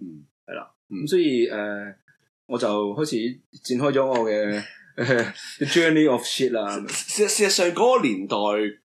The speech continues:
Speaker 1: 對於屎嘅睇法應該同我哋現代人，或者都市化之後嘅現代人生活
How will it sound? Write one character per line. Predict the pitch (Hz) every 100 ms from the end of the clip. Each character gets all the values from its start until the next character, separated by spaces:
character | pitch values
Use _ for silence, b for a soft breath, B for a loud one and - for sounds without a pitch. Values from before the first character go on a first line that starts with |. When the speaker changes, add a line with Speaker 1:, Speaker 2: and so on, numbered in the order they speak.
| _ _ _ _ _ -
Speaker 1:
對 | 165
於 | 175 214 220
屎 | - - - - 98 120 165
嘅 | 135
睇 | - 120
法 | 127 131
應 |
該 | 165
同 | 113
我 | 85
哋 | 104 95
現 | 95 98
代 | 98 85 85
人， | 71 - _
或 | - 117
者 | 160 -
都 | - 165 165
市 | 156 117
化 | 107 107 107
之 | 120
後 | 110 82 78 _ _ _ -
嘅 | 117
現 | 110 104
代 | 101 90
人 | 76 78
生 | - 135
活 | 110